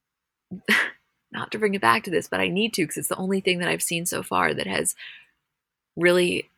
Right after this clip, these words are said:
illustrated th-, the thoughts in my mind in such an eloquent way. When Michaela said, like, there's this overwhelming passion and excitement that can be felt by everyone, but then this looming sadness. It's like, I do think it is really felt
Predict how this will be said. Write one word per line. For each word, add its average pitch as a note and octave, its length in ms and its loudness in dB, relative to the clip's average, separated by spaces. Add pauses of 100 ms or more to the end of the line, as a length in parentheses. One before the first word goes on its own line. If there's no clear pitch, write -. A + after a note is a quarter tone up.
(520)
illustrated F3 680 4 (140)
th-, - 220 -16
the F3 100 -4
thoughts E3+ 280 2
in E3+ 60 -6
my E3 140 -2
mind E3 260 0
in E3 60 -4
such - 200 -4
an - 60 -4
eloquent E3 380 -2
way. F#3+ 280 0 (480)
When F#3+ 140 2
Michaela A3 360 4
said, G#3 200 2
like, F3+ 200 -4 (100)
there's F#3 240 4
this F#3+ 180 2 (120)
overwhelming F3+ 760 4 (380)
passion F3 680 2
and E3 340 -2
excitement F3 440 0
that E3+ 100 -2
can F3 120 -4
be E3+ 80 -2
felt F3 200 -2
by E3 100 0
everyone, F3 340 0
but F3+ 140 -8
then F3 160 2
this F3 180 -2
looming E3+ 420 -4
sadness. - 560 0 (340)
It's A3 200 6
like, A3+ 220 2 (160)
I G#3 140 8
do A3+ 300 4
think C4+ 320 -2
it F#3 100 4
is F3+ 200 4
really G3+ 280 2
felt F#3+ 480 2